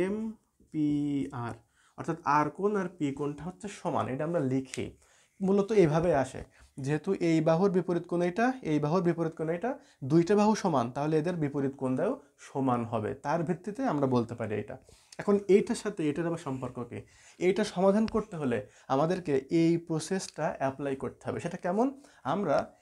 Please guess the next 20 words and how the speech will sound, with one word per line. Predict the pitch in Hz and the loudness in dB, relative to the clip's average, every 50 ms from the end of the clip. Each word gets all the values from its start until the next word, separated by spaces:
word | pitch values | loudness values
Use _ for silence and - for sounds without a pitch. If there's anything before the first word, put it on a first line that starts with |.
| _ _ _ 214 | _ _ _ -4
এই | 220 226 220 208 165 | -2 0 0 0 2
বরাবর | 180 175 175 165 165 180 196 196 196 196 | 2 2 2 2 2 2 2 2 2 0
একটা | 196 - - 220 233 247 240 - - - _ _ - 143 139 | -2 -6 -8 -8 -8 -8 -8 -10 -16 -20 _ _ -10 -6 -4
লম্ব | 139 139 143 147 143 143 139 147 160 185 202 220 254 262 262 - _ _ _ _ _ _ _ _ _ _ _ _ - | -2 -2 0 0 -2 -2 0 0 2 2 2 2 0 -2 -4 -6 _ _ _ _ _ _ _ _ _ _ _ _ -4
এই | 147 139 139 135 135 | 0 0 2 2 2
ভূমি | 131 160 160 156 151 - | 2 4 4 2 2 2
কল্পনা | 135 127 - 117 110 107 107 | 0 -2 -2 -2 -4 -4 -4
করি, | 107 95 95 107 113 - _ _ - - 127 | -4 -4 -4 -4 -6 -10 _ _ -18 -4 -2
যেটা | 135 135 131 160 214 254 - - - _ _ - 139 | 0 0 0 0 -2 -4 -4 -6 -12 _ _ -2 0
এই | 135 131 127 135 | 0 0 2 2
দুইটা | 147 160 175 160 196 190 196 | 4 4 4 2 0 -2 -2
ত্রিভুজকে | 170 156 175 180 180 196 208 196 - - - - 143 185 233 - - - _ _ _ - | 0 2 2 2 2 0 -2 -4 -6 -8 -8 -4 -4 -2 -4 -4 -8 -16 _ _ _ -6
আমার | 123 131 139 160 196 214 - - | -4 -2 0 0 -2 -2 -4 -6
এই | 151 143 143 139 131 | -4 -4 -4 -2 -2
ভূমি | 123 143 139 139 135 135 | -2 -2 0 0 0 2
দ্বারা | 131 135 175 190 151 | 2 2 0 0 -2
ভাগ, | 139 131 127 - 120 | -4 -6 -4 -6 -8
অর্থাৎ | 113 - - 208 226 226 - - - _ _ _ _ - | -10 -6 -4 -2 -2 -2 -4 -10 -20 _ _ _ _ -4
এই | 151 156 151 151 156 147 139 135 135 | 0 2 4 4 4 2 -2 -2 0
বিডিটা | 165 175 175 175 170 143 143 180 185 180 185 208 | 2 4 4 4 2 2 2 0 0 -2 -2 -4